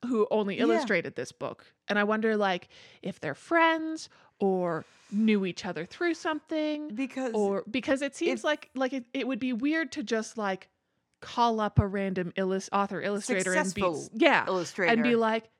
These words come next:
Speaker 1: "Hey, I like your pictures. I wrote a children's book. Will you draw the pictures?"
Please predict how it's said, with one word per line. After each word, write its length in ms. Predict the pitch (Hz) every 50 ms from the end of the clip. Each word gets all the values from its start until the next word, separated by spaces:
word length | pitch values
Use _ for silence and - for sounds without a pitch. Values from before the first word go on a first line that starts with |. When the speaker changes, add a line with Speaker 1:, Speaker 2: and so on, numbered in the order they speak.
| _ _
Speaker 1:
"Hey, 680 | - - 339 311 294 269 233 208 196 190 180 196 - _ _ _ _ _ _ _ _ _
I 120 | - 220 220
like 260 | 220 226 233 226 -
your 60 | 226 214
pictures. 800 | - - 294 285 - - - 226 190 180 180 175 170 - - - _ _ _ _ _ -
I 100 | 196 196
wrote 260 | 185 202 202 196 190
a 80 | 185
children's 560 | - - - - 233 233 - - 196 180 - -
book. 320 | - 185 175 170 - -
Will 140 | 190 185 180
you 140 | 170 175 165
draw 220 | - 185 175 170
the 100 | 160 160
pictures?" 920 | - - - 202 180 - - - 143 - - - - - - - -